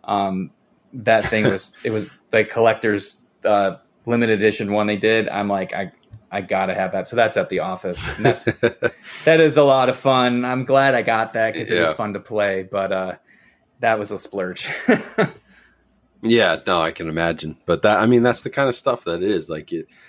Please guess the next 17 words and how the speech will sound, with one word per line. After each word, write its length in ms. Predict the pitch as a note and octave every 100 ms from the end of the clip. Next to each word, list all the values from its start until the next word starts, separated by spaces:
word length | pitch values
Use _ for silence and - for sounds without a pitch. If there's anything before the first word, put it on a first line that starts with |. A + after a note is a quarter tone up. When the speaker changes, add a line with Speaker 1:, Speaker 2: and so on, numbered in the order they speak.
| - _ -
Speaker 2:
like 180 | F#2 F#2+
you 80 |
said, 240 | G#2+ F2 D#2+
like 220 | D#2+ D2+
it, 180 | D#2+ D#2 -
I 160 | D#2+ E2+
would 140 | E2
rather, 560 | E2+ E2+ E2+ E2 E2 - _ -
I 80 | A2
would 100 | G2+
definitely 300 | A#2 - A#2+
rather 220 | A2 G#2+
the 100 | F#2+
movies 400 | F2 F#2 F2 E2
go 160 | D#2 D#2+
to 80 | D#2+
somebody. 480 | - D#2+ D#2 D2+